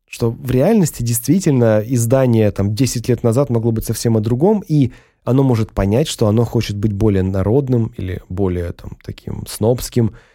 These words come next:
И это нормально. Каждое издание имеет право так себя повести. Главное, чтобы вы понимали, что вы делаете.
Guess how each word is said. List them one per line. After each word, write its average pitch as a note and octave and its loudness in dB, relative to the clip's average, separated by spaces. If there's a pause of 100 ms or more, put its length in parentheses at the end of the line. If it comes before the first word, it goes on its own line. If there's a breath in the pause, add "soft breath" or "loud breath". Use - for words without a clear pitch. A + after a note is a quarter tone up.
(160 soft breath)
И B2 0
это A#2 0
нормально. G#2+ 2
Каждое G2 -2
издание A2+ 0
имеет F#2+ -2
право G#2 -2
так - -4
себя F#2+ -8
повести. G#2 -8 (440 soft breath)
Главное, D#3+ 2
чтобы C#3+ -2
вы D#3 2
понимали, B2 2
что G#2 -4
вы A#2+ 0
делаете. G#2+ -4